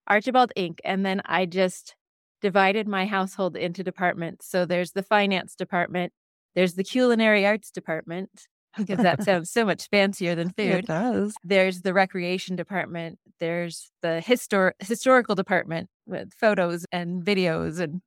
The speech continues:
Speaker 1: things like that. I actually, yeah, I have it right here. That was where it started. And it was just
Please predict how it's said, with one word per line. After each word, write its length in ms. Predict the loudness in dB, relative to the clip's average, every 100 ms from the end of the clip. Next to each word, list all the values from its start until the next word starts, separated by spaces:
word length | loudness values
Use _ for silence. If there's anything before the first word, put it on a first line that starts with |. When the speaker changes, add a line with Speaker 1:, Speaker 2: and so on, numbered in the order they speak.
| -6
Speaker 1:
things 200 | -4 0
like 160 | 0
that. 280 | 2 0 0 _ _ _ 2
I 80 | 4
actually, 520 | 4 0 -2 -2 -4
yeah, 220 | -10 -10 -12 -16
I 40 |
have 180 | -14 -8
it 160 | -6 -8 _ -20 _
right 260 | -4 -4 -2
here. 300 | -2 -2 -4 _ _ _ _ 2
That 220 | 4 6
was 160 | 4 4
where 120 | 4
it 100 | 2
started. 520 | 0 4 4 4 0
And 220 | -2 -2
it 80 | -4
was 180 | -4 -2
just 180 | -4